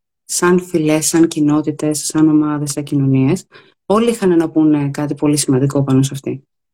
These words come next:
Άρα, λοιπόν, ο σκοπός του, αυ-, αυτών των συζητήσεων, αλλά και γενικά κάτι που θα ήθελα πολύ να δω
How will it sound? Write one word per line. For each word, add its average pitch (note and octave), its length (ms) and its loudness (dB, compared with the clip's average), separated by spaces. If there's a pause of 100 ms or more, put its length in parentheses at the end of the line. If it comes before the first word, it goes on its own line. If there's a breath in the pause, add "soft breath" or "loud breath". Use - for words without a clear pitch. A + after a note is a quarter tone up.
(160)
Άρα, E3+ 220 2
λοιπόν, F3+ 540 2 (800)
ο D3 80 -10
σκοπός C#3+ 340 -2
του, D3 600 4
αυ-, C#3+ 220 -6 (320)
αυτών D#3+ 540 0
των D3+ 100 -10
συζητήσεων, D3 640 -4
αλλά D#3+ 160 -2
και E3 140 -4
γενικά D#3+ 380 0
κάτι F3+ 240 -4
που D#3+ 180 0
θα D3+ 140 -4
ήθελα D#3+ 360 -2
πολύ D#3 220 2
να F3+ 180 2
δω C#3+ 380 -6